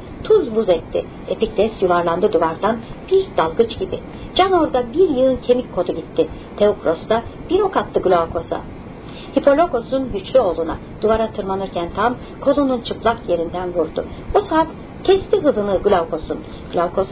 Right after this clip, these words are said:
kimseye görünmeden atladı yere. Akalar görseydi basarlardı çığlığı. Görünmek istemedi kimseye bu yüzden. Gördü Sarpedon Glaukos'un çekildiğini. Bir acı çöktü içine.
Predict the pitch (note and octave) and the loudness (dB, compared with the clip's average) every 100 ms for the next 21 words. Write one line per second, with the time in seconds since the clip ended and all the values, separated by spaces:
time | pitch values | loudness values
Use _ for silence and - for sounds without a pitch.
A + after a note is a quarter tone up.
0 | - F4 F4 D4 B3+ G#3 A3 G#3 F#3 F#3 | 2 4 4 6 6 6 2 -2 -4 -2
1 | G#3 - G3+ G3+ F3+ E3+ D4+ - - - | -4 0 0 2 4 4 2 -2 -14 -6
2 | D#4+ F#4+ E4+ - C#4 - A4+ G4+ D4+ E4+ | 2 4 4 4 2 4 4 4 0 0
3 | E4 F#4 F#4+ D#4 B3+ F#3 F3+ - - - | 0 0 -2 2 2 4 2 0 -6 -8
4 | - F3 F3 F3+ - - C4 D4 - - | 2 2 4 -2 -6 0 4 4 0 -10
5 | - - F3 F3 D#3 D#3+ E3 D#3 - - | -12 -8 0 2 2 0 -4 -4 -4 -6
6 | - - - - - - - - - - | -6 -14 -14 -14 -14 -14 -12 -12 -12 2
7 | D4 F#4 F#4 - A#3+ G#3 F#3 F3+ F3+ F#3+ | 6 6 4 2 -2 0 2 2 2 0
8 | F3+ F3+ F3 F3 F3+ - E3+ E3+ E3+ E3 | 0 -2 -4 0 0 0 -2 -2 -2 -4
9 | - B3 - F3+ A3+ A#3 A3+ F#3 - F3 | 2 2 2 0 2 2 2 -2 -2 -4